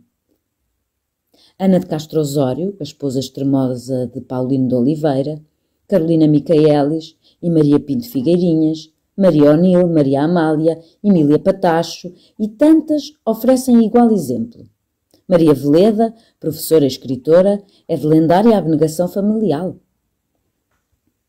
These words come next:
Ora, isto vem das qualidades da raça. Que seríamos nós, pois, se o Estado nos auxiliasse a instrução e a educação? Aonde não chegaríamos nós?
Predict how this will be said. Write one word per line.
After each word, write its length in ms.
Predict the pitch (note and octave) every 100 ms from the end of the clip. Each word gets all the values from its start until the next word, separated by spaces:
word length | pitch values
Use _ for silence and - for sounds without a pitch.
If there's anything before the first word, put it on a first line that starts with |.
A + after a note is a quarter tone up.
| _ _ _ _
Ora, 140 | D4 D4
isto 320 | A#3+ - D#3+
vem 280 | F3 G#3 G#3
das 200 | E3+ -
qualidades 640 | - B3 G#3 G#3 G#3 D#3+
da 100 | D#3+
raça. 560 | D3+ - C3 - - - _ _ _ _ _ _ _ _
Que 60 |
seríamos 440 | - A#3+ C#4 C#4 A3
nós, 360 | F#3 F3 F3 - -
pois, 500 | E3+ C#3 D3+ F3+ - _
se 180 | _ -
o 40 | A#3+
Estado 480 | - - C#4 C#4+
nos 180 | C4+ B3+
auxiliasse 800 | B3+ B3 - A3 G#3 A#3 A#3+ A#3+
a 20 |
instrução 720 | A#3 A#3 G#3 G#3+ - C4 C4+
e 100 | B3+
a 40 | A#3+
educação? 680 | A#3 A3 G#3 B3+ C4 C#3+ - _ _ _ _ _ -
Aonde 400 | A#3 C#4 E4 B3+
não 140 | C4+
chegaríamos 580 | B3 A3 A#3+ C4+ A#3+ F#3+
nós? 600 | G#3+ B3 A3+ C#3 -